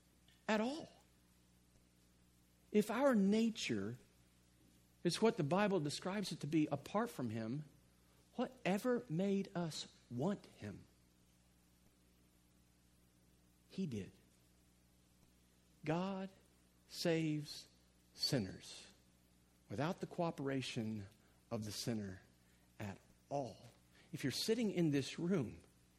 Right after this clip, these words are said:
and you're trusting in Christ and looking forward to eternal life and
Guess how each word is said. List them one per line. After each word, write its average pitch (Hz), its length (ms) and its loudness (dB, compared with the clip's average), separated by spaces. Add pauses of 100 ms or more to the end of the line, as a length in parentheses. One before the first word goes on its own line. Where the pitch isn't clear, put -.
(720)
and 135 120 6
you're 196 140 8
trusting 196 580 0
in 139 180 4
Christ 139 600 -4 (540)
and 160 200 8
looking 202 300 4
forward 208 460 4
to - 120 -2
eternal 147 420 -2
life 170 460 -4
and 131 160 2